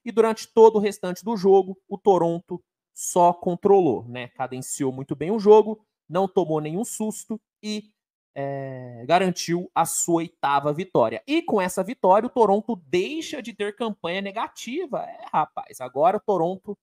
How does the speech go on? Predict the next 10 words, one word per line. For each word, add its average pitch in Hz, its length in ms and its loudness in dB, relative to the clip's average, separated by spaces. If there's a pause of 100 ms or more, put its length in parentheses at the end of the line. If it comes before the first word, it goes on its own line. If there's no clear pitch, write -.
(400)
tem 175 240 -6
oito 240 280 6
vitórias 175 720 0
e 196 240 -14
oito 156 380 0
derrotas. 143 540 0
Já 160 180 0
o 247 60 2
Chicago 220 340 -4
Bulls 240 480 -2